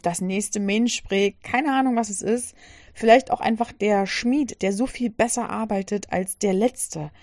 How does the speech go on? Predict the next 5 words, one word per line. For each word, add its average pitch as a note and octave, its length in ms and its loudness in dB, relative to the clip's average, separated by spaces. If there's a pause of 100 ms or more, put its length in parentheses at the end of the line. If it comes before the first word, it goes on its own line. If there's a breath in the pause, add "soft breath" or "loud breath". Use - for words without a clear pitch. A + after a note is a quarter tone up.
(340 soft breath)
Oder A3 600 4
die F#3 380 -6
Osteopathin, A3 880 0
die G3 140 -4
sich G#3+ 340 -6